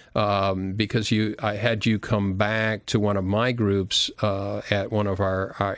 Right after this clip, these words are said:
annual gatherings, and, and, uh, as you were talking about key players, those being the, the number two, number three middle management people, if you will. And, uh,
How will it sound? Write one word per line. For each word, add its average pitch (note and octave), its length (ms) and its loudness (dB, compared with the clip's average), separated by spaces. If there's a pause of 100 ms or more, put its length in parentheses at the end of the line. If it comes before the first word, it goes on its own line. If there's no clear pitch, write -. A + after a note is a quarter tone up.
annual G#2+ 460 2
gatherings, G2 720 0
and, F#2+ 220 0 (400)
and, G#2 420 2
uh, F#2+ 360 2 (440)
as A2 220 0
you C3+ 120 6
were A#2 120 2
talking C3 640 0
about A2+ 920 -2
key B2 300 2
players, A2 800 0 (360)
those G#2 340 4
being G2+ 500 0
the, F#2 340 0
the G2+ 120 0
number G2+ 340 2
two, G2 360 0
number G2 320 2
three F#2+ 400 0 (260)
middle G#2+ 240 6
management G2+ 640 0
people, G2 320 0
if F2+ 140 0
you F#2 120 2
will. F#2+ 260 0 (520)
And, A2 440 2
uh, F#2+ 340 2